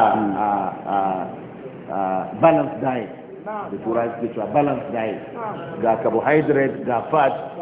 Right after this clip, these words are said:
ga protein. Duk an haɗa a nan. Idan kai wannan shi kenan, yanzu kamar kai ma mutane wake da shinkafa da mai.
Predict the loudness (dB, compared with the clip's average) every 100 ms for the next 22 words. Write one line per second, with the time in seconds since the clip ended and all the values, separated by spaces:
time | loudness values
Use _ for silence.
0 | -2 0 2 2 2 -2 -8 -8 -8 -4
1 | 0 0 0 0 0 0 -2 -4 -6 -8
2 | -8 -8 -8 -8 -4 0 2 4 6 6
3 | 6 4 0 -2 -4 -2 -2 -4 -2 0
4 | 2 2 2 0 0 -2 -4 -6 -6 -4
5 | -2 0 2 4 2 2 2 0 -2 -4
6 | 0 2 2 0 0 -2